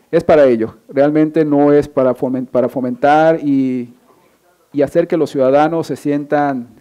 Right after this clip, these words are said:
eh, estén agredidos por el tema. Definitivamente cuando llegas a la casa y ves un tremendo plástico colgado que dice "Drive para embargo", pero la, la realidad, diputada,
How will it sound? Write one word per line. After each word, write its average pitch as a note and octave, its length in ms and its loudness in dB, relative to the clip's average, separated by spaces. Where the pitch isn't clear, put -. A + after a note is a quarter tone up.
eh, A#2 340 -8
estén B2 180 -10
agredidos C#3 800 -6
por C3 140 -4
el B2 120 -2
tema. A#2 320 -6
Definitivamente E3 760 -4
cuando D3 180 0
llegas D#3+ 240 0
a E3 40 -6
la C#3 140 -4
casa D#3+ 640 0
y C3+ 120 -4
ves D#3 560 2
un D3+ 140 -6
tremendo D3+ 500 -2
plástico C#3 580 -6
colgado C3+ 420 -4
que C3+ 120 -8
dice C#3 340 -8
"Drive C#3 340 -4
para C3 200 -2
embargo", C3+ 520 -2
pero C3+ 120 -4
la, C3 100 -2
la C3 200 -4
realidad, C3+ 520 -2
diputada, D3+ 600 -6